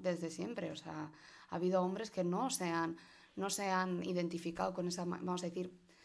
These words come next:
así, este es un tecnicismo, ¿no? Una masculinidad hegemónica, vamos a decir, con ese tío duro,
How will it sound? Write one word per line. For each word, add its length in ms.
así, 260
este 280
es 100
un 100
tecnicismo, 500
¿no? 80
Una 120
masculinidad 420
hegemónica, 380
vamos 220
a 40
decir, 160
con 120
ese 160
tío 180
duro, 280